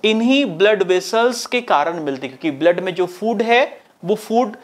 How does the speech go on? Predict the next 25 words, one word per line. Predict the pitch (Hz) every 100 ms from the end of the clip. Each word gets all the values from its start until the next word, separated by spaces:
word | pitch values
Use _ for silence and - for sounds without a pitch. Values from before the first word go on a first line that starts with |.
| -
की | 233
सप्लाई | 220 - 190 214
यहां | 180 160
पर | 160 214
रेगुलर | 147 135 156 233 262 - _ - - _
चलती | - 151 143 185
रहती | 180 160 190
है | 220
और | 240
हमारे | 214 170 156 170 214 - - 139
जो | 156 160 - - _ _ -
टूथ | 247 247
है, | 254 262
उसका | 175 - 185
स्ट्रक्चर | - 175 - 196
क्या | 208 202
रहता | 196 202
है, | 202 247 285 - - _ _ _ _ _
इंटैक्ट | 170 165 175 170 -
बना | 131 139
हुआ | 131 120 123
रहता | 117 110 -
है। | - - _ _ _ _ _ _ _ _ _ - - - - _ _ -
अब | 294 320 - - _ _ _ _ _ _ _ _ _ _ _ _ _ _ _ _ -
हम | 294 320 247 -